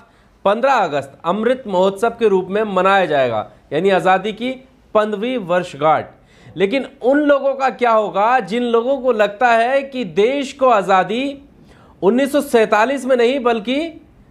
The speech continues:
दो हज़ार चौदह में मिली है? अब आप बिल्कुल सही समझ रहे होंगे, मैं बात कंगना रनौत जैसे कथित देशभक्तों की कर रहा हूं, जिनके बयान, जो कि शर्मनाक बयान हैं, वो आते हैं कि दो हज़ार चौदह के बाद उन्हें आज़ादी मिली है, उससे पहले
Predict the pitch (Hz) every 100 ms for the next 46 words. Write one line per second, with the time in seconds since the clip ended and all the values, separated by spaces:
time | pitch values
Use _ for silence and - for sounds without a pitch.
0 | - 135 135 226 240 262 269 262 254 254
1 | 262 262 233 202 170 131 101 - - _
2 | - 170 233 233 226 269 262 226 262 247
3 | 220 202 208 202 185 214 254 226 185 214
4 | 233 - 196 208 220 214 190 196 208 165
5 | 196 196 214 247 247 - - - 214 220
6 | 294 - 165 214 202 143 196 202 247 214
7 | 196 175 151 147 139 123 101 - - -
8 | 127 127 196 254 262 285 170 160 196 226
9 | 247 175 220 233 247 - 294 311 294 269
10 | 247 196 190 190 175 156 185 233 - -
11 | - 143 220 226 240 262 247 277 269 277
12 | 294 226 - - _ - 143 240 254 254
13 | 285 - - 247 254 285 285 254 233 240
14 | 233 233 214 170 175 175 247 233 233 233
15 | 254 254 240 - 285 277 - 226 202 214
16 | 143